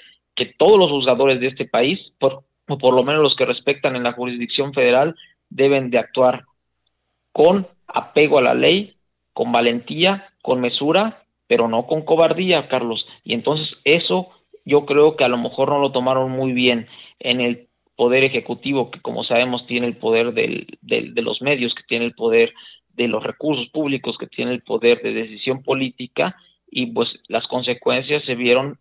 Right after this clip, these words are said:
este día sábado al ver ese acto de violencia que no representa más que algo profundamente inadmisible y que no debería de volver a suceder en ningún terreno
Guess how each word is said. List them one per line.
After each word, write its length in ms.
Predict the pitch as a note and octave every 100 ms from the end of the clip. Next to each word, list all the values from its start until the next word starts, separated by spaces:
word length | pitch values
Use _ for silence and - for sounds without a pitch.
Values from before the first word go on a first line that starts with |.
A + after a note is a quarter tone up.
| _
este 300 | A#2+ A#2+ -
día 240 | A#2+ A#2+ B2
sábado 480 | C3 C3 C3+ D#3+ - - _ -
al 180 | C3
ver 140 | A#2+ B2+
ese 200 | C3 B2+
acto 320 | B2 - B2+
de 120 | A#2
violencia 640 | A2+ A#2 A#2 C3 C3+ C#3+ -
que 180 | - A2+
no 120 | A#2
representa 580 | A#2+ B2+ A#2+ A#2+ B2 C3+
más 220 | B2 A2+ -
que 140 | A#2
algo 420 | A2+ A#2+ B2 A#2+ - - _ _
profundamente 1160 | - A#2 - C3+ C#3+ C3 B2+ C3+ C3+ C3 A#2 - _ _ - _ _ -
inadmisible 880 | B2+ C3 B2+ C3+ B2+ C#3+ D3+ E3+ - -
y 140 | A2+
que 120 | -
no 120 | B2+ C3
debería 360 | C3 A#2+ B2
de 100 | A#2+
volver 340 | A2+ A#2 A#2 B2+
a 60 |
suceder 600 | B2+ A#2 A#2+ B2 C#3 C#3
en 260 | - B2 B2
ningún 320 | B2 B2 D3
terreno 480 | C#3 C3 C3 C#3 D3+